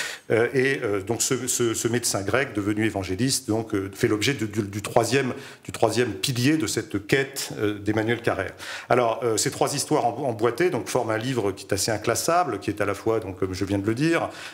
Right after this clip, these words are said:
un livre, un, un livre, un livre très personnel, mais également un, un livre d'au-, d'audience générale sur, euh, euh, pour tous ceux qui, pour tous ceux qui, qui, qui intéressent, euh, l'histoire du christianisme, et ra-, raconté, euh, de, de, de manière, de manière extrêmement vivante.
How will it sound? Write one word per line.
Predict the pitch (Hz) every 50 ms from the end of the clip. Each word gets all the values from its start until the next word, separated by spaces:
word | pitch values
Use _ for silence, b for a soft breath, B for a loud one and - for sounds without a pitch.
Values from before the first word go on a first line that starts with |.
| B B
un | -
livre, | 98 104 117 107 107 104 107 110
un, | 110 107 101 107 -
un | 107 101
livre, | 101 113 110 98 92 95 98
un | 98 95
livre | 98 104 -
très | - -
personnel, | - - - - - - 123 127 151 170 160
mais | 139 107
également | 90 107 104 107 113 110
un, | 101
un | 113 117 107
livre | 101 113 123 120 104 90 95
d'au-, | 92 101 104 - 98 101 110 104 104 113 113
d'audience | 110 120 120 117 113 117 131 135 123 -
générale | - 120 117 117 120 117 127 143 143 165 156 117
sur, | - - - 110 110 107 95
euh, | 95 92 90 B B B B B B B B -
euh, | 98 98 95 110 - - -
pour | - 101
tous | - - 107
ceux | - - -
qui, | - - -
pour | 92 - 95
tous | - 110
ceux | - 120
qui, | - - 110
qui, | 107 107 117 107 101 - -
qui | -
intéressent, | 110 98 - 110 107 117 117 - - - 98 92 90 - 113
euh, |
l'histoire | 92 92 92 - 107
du | 104
christianisme, | 101 - 113 - - - 101 107 139 160 156 160 B B B B B B B B
et | 113 120 131 135
ra-, | 127 101 113 139 113 113
raconté, | - 123 127 - - 127 117 - 156 160 165 156
euh, | 120 107 104 104 101 104
de, | 107 135 131
de, | 113 127 131
de | 127 120 123
manière, | 120 123 127 139 143 139 120 110 104
de | 113
manière | 104 110 113 120 113
extrêmement | 107 - 113 107 107
vivante. | 101 107 131 110 117 127 156 156 -